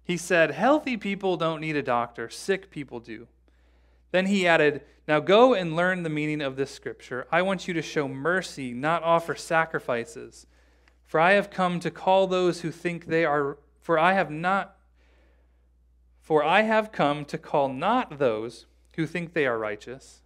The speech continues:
but those who know they are sinners." So here again, Jesus is eating with some folks. He uses this time as an opportunity to teach those around him. And what I want to glean from this passage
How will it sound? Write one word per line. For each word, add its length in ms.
but 220
those 340
who 100
know 600
they 160
are 160
sinners." 640
So 220
here 300
again, 420
Jesus 320
is 100
eating 340
with 120
some 180
folks. 440
He 120
uses 400
this 220
time 320
as 100
an 80
opportunity 560
to 120
teach 520
those 200
around 480
him. 300
And 80
what 100
I 60
want 140
to 60
glean 300
from 180
this 180
passage 600